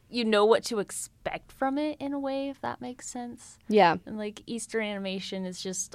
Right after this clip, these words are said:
Speaker 1: all sorts of different stuff, and most shows reach out to different audiences.
Speaker 2: Yeah.
Speaker 1: Most, if not all.
Speaker 2: Yeah.
Speaker 1: So.
Speaker 2: I feel it. I feel it.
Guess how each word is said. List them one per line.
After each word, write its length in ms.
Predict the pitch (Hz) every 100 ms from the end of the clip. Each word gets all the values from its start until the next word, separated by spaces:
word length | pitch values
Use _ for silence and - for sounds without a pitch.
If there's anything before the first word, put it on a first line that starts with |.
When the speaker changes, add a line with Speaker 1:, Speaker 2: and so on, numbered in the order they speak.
| -
Speaker 1:
all 180 | 185 190
sorts 420 | - 185 175 -
of 180 | 170 - _ _ _ 180 - _ _
different 460 | - 202 - 175 -
stuff, 560 | - - 190 170 -
and 260 | 175 170 175 - - - - -
most 280 | 190 190 -
shows 340 | 202 180 175
reach 240 | 175 175 180
out 160 | 175
to 80 | -
different 420 | 170 175 170 160 - - - _ 185
audiences. 1000 | 170 165 160 - - - - - - _ _ _ _ -
Speaker 2:
Yeah. 340 | 202 175 -
Speaker 1:
Most, 240 | - - 196
if 160 | -
not 160 | 165 160
all. 380 | - - - - -
Speaker 2:
Yeah. 380 | 196 113 -
Speaker 1:
So. 60 | 190 _ _ _ _ _ _ _ _ _ _ _
Speaker 2:
I 120 | 202
feel 280 | 190 - -
it. 200 | 55 - _ _ _ -
I 60 |
feel 280 | 185 180 -
it. 160 | -